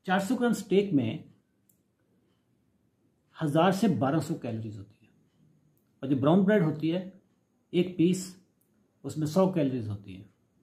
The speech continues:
सौ कैलोरीज की जो शुगर है ना, वो डेढ़ सौ तक जाती है। तो कैलोरीज मैटर नहीं करती हैं,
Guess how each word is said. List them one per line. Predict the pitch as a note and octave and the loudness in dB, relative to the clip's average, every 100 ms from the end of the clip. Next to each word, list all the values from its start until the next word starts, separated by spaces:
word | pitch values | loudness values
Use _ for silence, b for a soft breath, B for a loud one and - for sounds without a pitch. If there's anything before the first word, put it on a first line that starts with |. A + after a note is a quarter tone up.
| _ _ _ _ b b b b - | _ _ _ _ b b b b -14
सौ | - B3 C#4 | 2 6 6
कैलोरीज | C4 A3+ G#3+ A#3+ G3 - | 6 4 4 0 -2 -4
की | A3 G#3+ E3+ | -2 -2 0
जो | F3+ F3 F3 E3+ D#3+ - _ _ _ _ _ _ _ _ - | 2 4 4 0 -4 -14 _ _ _ _ _ _ _ _ 0
शुगर | F#3+ F3 G#3+ | 4 6 6
है | D#3 | 4
ना, | D#3+ G3 - _ _ _ _ _ _ - | 0 -4 -14 _ _ _ _ _ _ -6
वो | E3 | -2
डेढ़ | C3 D#3+ | 2 2
सौ | E3+ D3+ | 2 -4
तक | - A#2+ | -6 -8
जाती | G#2 - G2+ | -10 -14 -20
है। | - _ _ _ _ _ _ _ _ _ _ _ _ _ _ _ _ _ _ | -20 _ _ _ _ _ _ _ _ _ _ _ _ _ _ _ _ _ _
तो | F#3+ | -12
कैलोरीज | - G3+ F#3+ A3 C4+ A3 | 0 4 6 6 6 6
मैटर | G#3+ A3 | 4 4
नहीं | A#3 - | 0 0
करती | F3 - A#2+ | -6 -8 -12
हैं, | G2 | -14